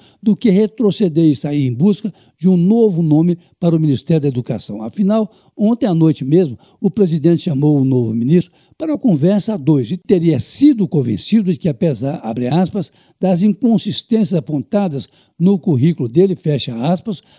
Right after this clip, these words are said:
Bolsonaro deu sinais de que vai mantê-lo, apesar do que pode significar para a educação brasileira, quem se apresentou com tantos títulos, pelo menos na sua origem, ainda que todos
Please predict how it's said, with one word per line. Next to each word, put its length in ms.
Bolsonaro 600
deu 220
sinais 540
de 100
que 140
vai 200
mantê-lo, 540
apesar 480
do 120
que 140
pode 260
significar 500
para 120
a 40
educação 400
brasileira, 540
quem 180
se 100
apresentou 580
com 160
tantos 580
títulos, 540
pelo 180
menos 220
na 80
sua 160
origem, 380
ainda 280
que 120
todos 540